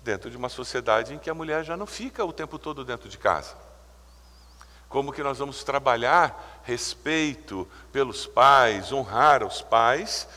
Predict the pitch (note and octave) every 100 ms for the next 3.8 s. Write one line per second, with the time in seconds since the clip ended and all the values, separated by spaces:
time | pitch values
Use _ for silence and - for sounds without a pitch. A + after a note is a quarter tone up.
0 | - - E3 G3+ - C#3+ C3+ - A2 C3
1 | F#3 G#3+ D#3 C3+ - E3 D#3+ D#3 - F#3
2 | F3+ E3 F3+ F3 F3+ F#3 F3+ F#3+ A#3+ G#3
3 | C#3+ A2+ - G#2 D#2 - -